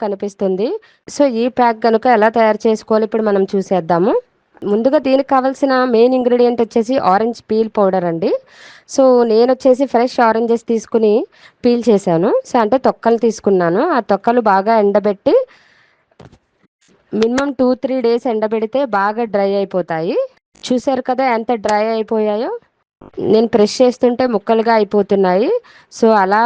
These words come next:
పౌడర్ లాగా అయిపోయేలాగా ఎండబెట్టుకోవాలి. నాకైతే టూ త్రీ డేస్ పట్టాయండి బాగా ఎండడానికి. దీన్ని మిక్సీ జార్లో వేసుకుని ఫైన్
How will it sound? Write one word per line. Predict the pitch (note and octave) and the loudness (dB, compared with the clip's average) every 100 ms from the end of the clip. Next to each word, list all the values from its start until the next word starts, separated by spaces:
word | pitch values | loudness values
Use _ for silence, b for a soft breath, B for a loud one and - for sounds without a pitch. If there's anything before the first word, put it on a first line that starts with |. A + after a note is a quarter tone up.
| A#3 | 0
పౌడర్ | G#3+ G#3 A3 A3 | 0 2 2 2
లాగా | G#3 G#3+ G#3 | 0 2 0
అయిపోయేలాగా | G3+ G#3+ G#3 G3+ G3 G3 F#3+ C#4 D#4+ C4 G#3+ F#3+ F3 - - _ F#3 | 0 0 0 2 0 0 -2 -2 0 2 2 2 0 -4 -10 _ -6
ఎండబెట్టుకోవాలి. | F#3 F#3+ G3 - F3 E3 D#3 A#3 C5 _ - | -2 -2 -4 -6 -6 -4 -2 -2 -2 _ -6
నాకైతే | G3 G3+ A3+ A3 C4 | -2 0 0 0 0
టూ | A#3+ A#3+ | 0 0
త్రీ | A3+ | 2
డేస్ | A3 A3+ A3 | 2 0 -2
పట్టాయండి | G3 G3+ F#3+ F#3 F3+ D4 B4+ A#4 F#3+ | 0 2 2 2 2 0 -2 -2 0
బాగా | F#3 F#3+ G3 | 2 2 2
ఎండడానికి. | F#3 F#3 F3+ E3 E3 E4+ | 2 2 2 -2 -2 -2
దీన్ని | D5+ C4+ | 0 0
మిక్సీ | A#3+ - C#4 | 0 0 -2
జార్లో | B3+ B3 B3 A#3 | 0 -2 -2 -2
వేసుకుని | A#3 - C4 C4+ | -2 -2 -4 -2
ఫైన్ | A#3+ A#3 | 0 0